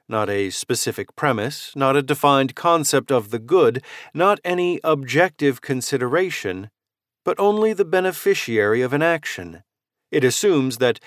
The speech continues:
the beneficiary is an ethical primary and a standard of moral value. If an action, regardless of its nature, is intended to serve your own benefit,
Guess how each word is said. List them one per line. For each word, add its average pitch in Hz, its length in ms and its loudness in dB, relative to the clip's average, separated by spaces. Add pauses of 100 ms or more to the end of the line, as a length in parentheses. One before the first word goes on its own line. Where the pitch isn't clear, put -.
(180)
the 139 140 4
beneficiary 131 920 2
is 127 120 0
an 120 180 0
ethical 117 440 -4
primary 101 680 -2
and 117 160 -2
a 107 60 2
standard 101 500 -2
of 98 100 -4
moral 98 340 -2
value. 98 600 -2 (880)
If 139 100 2
an 139 120 2
action, 147 460 -2
regardless 139 600 2
of 113 140 0
its 104 180 -4
nature, 131 420 0 (280)
is 143 160 0
intended 170 580 -4
to 170 100 -2
serve 180 380 -2
your 160 220 2
own 147 240 2
benefit, 123 640 0